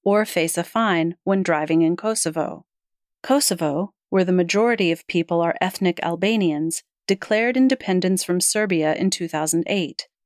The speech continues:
Although a hundred and seventeen countries recognize it internationally, Serbia does not. The latest spat, which has prompted Kosovo Serbs to quit some of the country's institutions, has only increased tensions.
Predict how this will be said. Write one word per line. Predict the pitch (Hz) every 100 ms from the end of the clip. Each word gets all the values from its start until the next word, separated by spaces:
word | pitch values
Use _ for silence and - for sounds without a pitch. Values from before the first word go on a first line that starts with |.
| _ _ _ _ _
Although | 196 196 190 185
a |
hundred | 180 220 233
and | 233
seventeen | - 185 190 185 - 175
countries | 175 233 247 185 175 170
recognize | 196 226 190 180 170 165
it | 170
internationally, | - 185 170 170 190 226 - 180 156 156 160 _
Serbia | - - 214 202 165
does | 160 156
not. | 170 196 156 - - - _ _ _ _ _
The | 190
latest | 180 175 226 -
spat, | - - 156 147 165 - _ _ -
which | 180
has | - 175
prompted | - 196 226 202
Kosovo | - 190 - 196 208
Serbs | 220 - 165 160 165
to | -
quit | 196 - 247 -
some | - 185
of | 170
the |
country's | 185 175 175 165 160
institutions, | 156 165 - 175 247 240 156 156 165 - _
has | 196
only | 190 214 220 185
increased | 170 - - 202 - - -
tensions. | 202 196 147 127 143 -